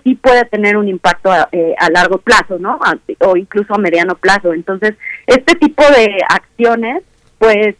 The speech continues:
finalmente derivan en eso, ¿no? En, en poder hacer conciencia también para el resto de la sociedad que a lo mejor no forme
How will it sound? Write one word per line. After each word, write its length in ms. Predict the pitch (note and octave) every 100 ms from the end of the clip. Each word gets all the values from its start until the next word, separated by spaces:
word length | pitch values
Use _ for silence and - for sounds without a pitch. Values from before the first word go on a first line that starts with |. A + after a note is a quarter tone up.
| - -
finalmente 760 | G3+ G#3+ A#3+ B3 A#3 - B3
derivan 460 | G#3 F#3+ G#3+ A3+ A3+
en 180 | F3 F#3
eso, 220 | G3+ C#3+
¿no? 260 | D#3 G#3+ C4+
En, 420 | F3+ F#3+ F#3 F#3
en 380 | G3+ G3 G3 F#3
poder 420 | - G#3 A3 B3 B3
hacer 380 | B3+ C4 A#3+ A#3
conciencia 760 | B3 A#3 - A#3+ A#3 B3 C4+ C#4+
también 560 | G#3+ G3+ G3+ G3+ A#3 D4 _ - _
para 520 | G3 G3 F#3 F#3 F#3 - _
el 160 | G3+ G3+
resto 320 | A3 A#3 C4
de 80 | B3
la 140 | A3
sociedad 440 | G3 G3 F#3+ G3 G3+
que 100 | G#3
a 40 |
lo 100 | G3
mejor 260 | F#3+ G3 A3
no 160 | B3
forme 420 | A#3+ A3 A3+ A3